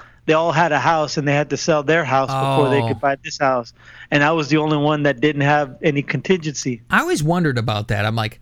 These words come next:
Speaker 2: "How the fuck does that even work?" You'd be like, "Well, I don't have the money yet, but I gotta sell this, and it has to go all right in the same time." I don't know how the fuck that works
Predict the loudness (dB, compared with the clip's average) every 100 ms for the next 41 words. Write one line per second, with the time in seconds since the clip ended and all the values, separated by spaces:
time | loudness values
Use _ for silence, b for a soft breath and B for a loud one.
0 | -20 -16 -12 -12 -8 -8 -4 -6 -4 -2
1 | -4 -4 -4 -2 -2 -4 -6 -4 -4 -4
2 | -4 -4 -4 -4 -2 -4 -4 -4 -4 -6
3 | -4 -4 -6 -6 -6 -4 -6 -4 -4 -2
4 | -2 -2 -2 -2 -4 -4 -4 -4 -4 -2
5 | -2 -2 -4 -4 -4 -2 -4 -2 -2 -2
6 | -2 -2 0 -2 -2 -4 -6 -8 -8 -6
7 | -6 -6 -8 -10